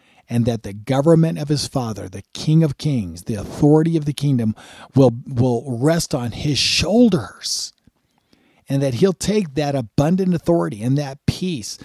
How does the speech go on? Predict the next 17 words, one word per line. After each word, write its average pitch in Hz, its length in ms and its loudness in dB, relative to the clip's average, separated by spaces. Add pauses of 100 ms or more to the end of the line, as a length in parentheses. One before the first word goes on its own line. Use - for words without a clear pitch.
(160)
that's - 240 -2
without 170 400 0
limit, 185 480 2
and 127 180 -2
he's 170 180 -2
gonna 156 220 0
rule 180 480 6
and 202 220 2
reign 135 320 0
on 110 240 -2
David's 160 460 -4
throne 95 800 -4 (680)
and 120 160 -2
over 113 200 -4
his 131 180 -4
kingdom 98 460 -2
forever 113 720 -10